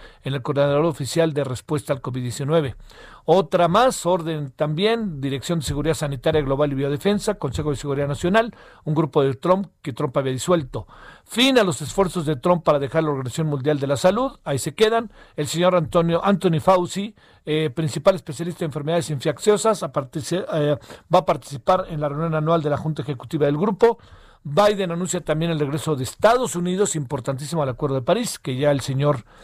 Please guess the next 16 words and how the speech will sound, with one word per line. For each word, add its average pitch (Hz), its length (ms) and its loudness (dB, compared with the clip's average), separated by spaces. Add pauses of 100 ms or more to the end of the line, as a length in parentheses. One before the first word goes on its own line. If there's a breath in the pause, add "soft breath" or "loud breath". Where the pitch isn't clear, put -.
(200 soft breath)
eh, 127 320 -2
um, 117 360 -2 (600)
este, 123 600 -4 (300 loud breath)
ya 143 160 0
el 160 120 0
señor, 139 640 -6
eh, 113 380 -6 (1900)
Macron 247 500 2 (160)
ya 147 420 0
felicitó 151 600 0
y 160 80 0
se, 127 500 -2 (320 loud breath)
se, 151 320 -6
se, - 280 -4
se 143 220 -2
emocionó. 175 640 2